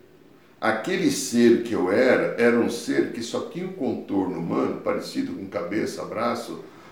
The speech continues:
mas eu era como se fosse uma bolha branca, formato humano, formato assim, o traço e o desenho humano, mas eu era uma bolha branca,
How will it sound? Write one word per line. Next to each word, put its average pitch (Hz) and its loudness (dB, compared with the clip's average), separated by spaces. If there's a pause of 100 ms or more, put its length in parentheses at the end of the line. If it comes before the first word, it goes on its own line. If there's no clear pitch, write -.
(120)
mas 156 6
eu 147 10
era 165 10
como 143 2
se - -4
fosse 143 -2
uma 131 4
bolha 139 6
branca, 117 4
formato 226 4
humano, 113 4
formato 117 0
assim, - -4 (380)
o 120 0
traço 170 6
e - 8
o 147 4
desenho 131 4
humano, 110 4 (320)
mas 175 4
eu 170 10
era 165 6
uma 156 2 (160)
bolha 147 10
branca, 87 0